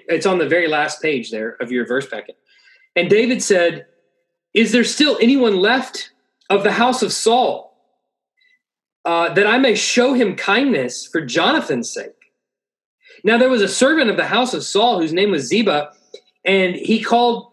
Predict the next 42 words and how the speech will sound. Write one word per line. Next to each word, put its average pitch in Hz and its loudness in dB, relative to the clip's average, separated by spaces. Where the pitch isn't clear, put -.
uh, 170 0
and, 175 0
and 185 2
they 180 0
called 226 0
him 196 0
to 147 -16
David, 165 0
and 160 -2
the 143 -4
king 220 0
said 202 -2
to 160 0
him, 123 -2
"Are 143 0
you 196 0
Ziba?" 247 -2
And 135 -8
he 147 -6
said, 147 -2
"I'm 143 -2
your 143 -2
servant." 127 -6
And 160 -2
the 156 -4
king 233 2
said, 202 0
"Is 196 2
there 247 2
not 226 0
still 233 0
someone 220 0
of 202 -2
the 202 2
house 196 -2
of - -4
Saul 185 0
that 170 0
I 185 2
may 175 0
show 180 -2
k-, - -14